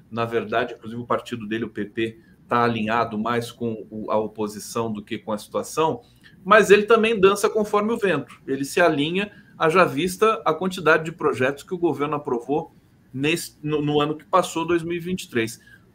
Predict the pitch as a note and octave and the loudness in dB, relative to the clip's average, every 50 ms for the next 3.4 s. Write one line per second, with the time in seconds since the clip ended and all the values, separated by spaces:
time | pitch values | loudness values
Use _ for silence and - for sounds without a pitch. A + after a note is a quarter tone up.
0 | _ - B3+ B3+ B3 A3+ G#3 G3+ F#3 F3+ E3+ D3 C#3+ C#3+ C#3 - - D#3 C#3+ C#3 | _ 0 4 6 6 8 8 6 6 6 4 2 0 -2 -2 0 0 0 2 4
1 | C#3 C#3 C3+ C3+ B2 - - C3 A#2 A#2 - A#2+ A#2 - - E3 D#3+ E3 D#3 - | 4 4 4 4 2 0 -2 -2 -2 0 -2 -4 -4 -2 -4 -2 -2 -2 -2 -2
2 | F3 D#3 D#3 D#3 D#3 D#3 C#3+ C3+ - - D#3+ D3+ D3 C#3 B2 - B2 B2 A2+ A2 | -2 2 2 0 2 2 -2 -4 -4 -6 -6 -4 -4 -4 -6 -2 -2 -2 -2 -2
3 | G#2 G2+ E2 F#2 - - - | -8 -8 -10 -10 -14 -20 -20